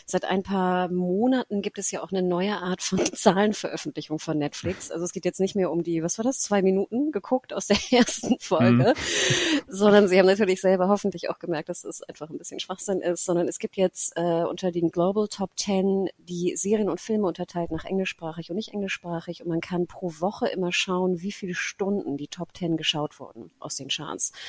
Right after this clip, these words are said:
Speaker 1: Und da habe ich jetzt mal die letzten Wochen zusammengezählt, also addiert. <clears throat> Und da kommt Inventing Anna bis zum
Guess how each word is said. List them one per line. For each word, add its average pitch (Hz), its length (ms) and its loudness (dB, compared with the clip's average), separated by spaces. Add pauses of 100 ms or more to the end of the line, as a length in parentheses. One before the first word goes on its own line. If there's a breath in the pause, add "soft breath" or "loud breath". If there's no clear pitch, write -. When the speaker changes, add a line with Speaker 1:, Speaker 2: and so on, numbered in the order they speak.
(580 loud breath)
Speaker 1:
Und 180 140 -2
da 190 80 6
habe 214 120 4
ich - 80 -2
jetzt 196 160 0
mal 196 120 0
die 190 80 -2
letzten 196 360 0
Wochen 196 200 -2
zusammengezählt, 254 1000 0
also 185 180 -4
addiert. 196 640 -4 (180)
<clears throat> - 120 6
Und 214 260 6
da 190 80 2
kommt 208 220 -2
Inventing 202 640 0
Anna 190 580 0
bis - 160 -4
zum 196 200 -2